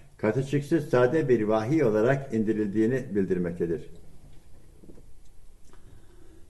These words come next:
Sade bir vahiy demek, vahiy yoluyla Peygamber sallallahu aleyhi ve sellem Efendimizin kalbine indirilen Kur'an-ı Kerim'e hiçbir yaratılmışın hiçbir şekilde hiçbir sözü ilave etmeksizin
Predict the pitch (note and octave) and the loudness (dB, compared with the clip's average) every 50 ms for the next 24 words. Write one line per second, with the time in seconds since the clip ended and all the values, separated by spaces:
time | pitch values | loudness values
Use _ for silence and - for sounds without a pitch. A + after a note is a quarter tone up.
0 | - - - - B2+ B2+ B2 E3 F3+ F3+ F3+ E3+ D3+ D3 C#3+ C3+ C3 C3 D#3 D#3 | -18 -6 0 4 6 6 8 10 10 10 10 8 8 8 8 8 8 8 6 6
1 | C3+ B2 A2+ B2 C#3 D3 D3 - - - G#2 G#2+ A2+ A#2+ A#2 B2+ D#3+ D#3+ D3+ C3 | 8 8 8 8 6 6 4 0 -4 -2 2 4 4 4 4 4 4 4 4 6
2 | B2 B2+ B2 A2+ G#2+ G2+ - - A#2 A#2 A#2 A#2+ B2 B2 D3 C#3 C#3+ - - A#2 | 8 8 8 8 6 4 4 4 4 4 4 4 4 6 6 6 4 2 0 2
3 | A2 A#2 B2+ B2+ B2+ B2 B2 B2+ B2+ B2 A#2 A#2 - C#3 C#3+ D3+ C#3 C#3 A#2 A2 | 2 2 2 2 2 2 4 6 6 6 4 4 4 4 4 4 4 4 2 0
4 | G#2 G2+ G2 G2 G2 G#2 C3 C3+ B2+ A#2 - - A2 A2 G#2+ G#2 A2+ A#2 A#2 A2 | 0 2 0 0 0 0 0 0 -2 -4 -4 -2 0 0 2 2 4 4 4 4
5 | G2+ G#2 G#2 G#2 G#2+ G#2+ G#2 A2+ A#2+ A#2+ A2 F#2+ - - - - A2+ A2+ A2 G#2+ | 4 2 2 4 4 4 6 6 6 6 4 2 -2 -6 -4 0 2 2 2 2
6 | A2 B2+ B2+ A#2+ - G#2+ F#2+ F#2+ G2+ A#2+ C3 C#3 C#3 - - - - - - - | 2 0 0 2 2 4 4 4 4 4 2 2 0 -2 -10 -14 -16 -16 -16 -16
7 | - - - - D3 C#3+ - - F3+ F#3 D3+ C3 B2 B2 A#2+ A#2+ - B2 A#2+ A#2+ | -16 -8 -4 -2 -2 -2 2 6 6 6 8 8 8 8 6 6 4 4 4 4
8 | A#2 - - D#3 D#3 D3+ C#3+ - - - - - - - - - - D#3 C#3+ C#3+ | 2 2 4 4 4 4 4 2 -2 -8 -14 -18 -18 -18 -8 -2 0 0 0 2
9 | - - F#3 F#3+ - - C#3+ B2+ - C#3 B2 A2 A2+ G#2+ G2 - C3 C#3+ C#3+ - | 4 6 6 6 6 4 2 2 2 2 0 4 4 2 2 2 0 0 2 4
10 | D#3+ F3 C#3+ - - - C3+ C3 B2 C#3 C#3 A#2+ A#2+ A#2+ A#2 A#2 A#2 A#2 A#2 C3+ | 4 4 4 4 4 6 6 6 6 4 4 4 4 6 6 6 6 6 8 8
11 | D3 D3 - C3 A#2 - - A#2 G#2 A#2 C#3 D3 C#3 C#3 | 6 6 4 2 0 2 2 0 2 4 6 6 6 4